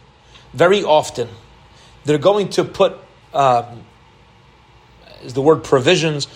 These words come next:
they put, uh, the stipulations in the will that un-, if,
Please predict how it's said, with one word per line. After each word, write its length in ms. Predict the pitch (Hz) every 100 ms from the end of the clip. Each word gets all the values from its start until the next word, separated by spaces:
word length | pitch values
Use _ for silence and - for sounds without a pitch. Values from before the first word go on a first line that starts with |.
| - -
they 120 | 143
put, 240 | 135 208 202 - 143
uh, 380 | 147 139 127
the 200 | 131 143
stipulations 920 | - - 208 175 202 190 - 110 107 - - - - -
in 540 | 175 180 175 160 156 - -
the 180 | 135 151
will 540 | 160 208 151 160 165 - - -
that 180 | 156 156
un-, 160 | 147 - -
if, 380 | - 156 - -